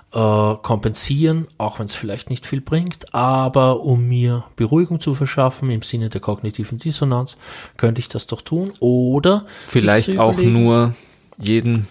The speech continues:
Speaker 2: dritten oder vierten Flug tatsächlich anzutreten,
Speaker 1: Genau.
Speaker 2: den man geplant hat.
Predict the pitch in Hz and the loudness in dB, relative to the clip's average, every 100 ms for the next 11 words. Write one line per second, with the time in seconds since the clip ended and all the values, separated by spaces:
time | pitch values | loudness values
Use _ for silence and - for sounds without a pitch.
0 | - - 123 - 117 104 - 127 110 - | -10 -6 -4 -2 -4 -2 -4 -4 -6 -6
1 | 123 - - 95 104 104 101 104 123 - | -8 -6 -8 -6 -6 -6 -4 -4 -6 -8
2 | - - - - _ - 220 214 117 120 | -10 -12 -14 -20 _ -8 -6 -2 2 2
3 | 110 98 92 87 90 92 123 - | 2 0 0 2 2 0 -4 -6